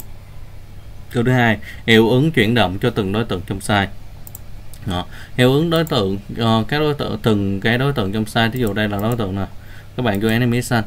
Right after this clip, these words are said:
bạn chọn xong màu xanh, hoặc là bạn chọn enemy xanh, ờ, an, on, an enemy xanh, các bạn chọn những cái này. Được. Vô bài thi các bạn có thể là Ctrl A,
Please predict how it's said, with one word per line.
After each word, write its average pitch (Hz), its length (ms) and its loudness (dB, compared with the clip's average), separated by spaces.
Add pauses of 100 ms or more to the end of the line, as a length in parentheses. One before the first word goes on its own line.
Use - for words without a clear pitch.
bạn 98 160 -6
chọn 98 260 -4
xong 101 140 -6
màu 92 80 -4
xanh, 101 200 -2 (340)
hoặc 104 120 0
là 101 100 2
bạn 95 140 2
chọn 98 220 0
enemy 110 320 2
xanh, 104 260 0
ờ, 101 460 0 (120)
an, 101 520 -2
on, 101 380 -2 (560)
an 113 240 4
enemy 113 320 2
xanh, 113 220 4 (160)
các 113 80 -4
bạn 98 220 0
chọn 90 240 -6
những 98 240 -6
cái 117 100 -4
này. 110 120 -2 (560)
Được. 110 160 0 (240)
Vô 110 160 2
bài 104 120 0
thi 110 220 2
các 120 140 -2
bạn 98 160 -2
có 113 80 -2
thể 104 180 -2
là 107 120 0
Ctrl 104 380 0
A, 107 140 4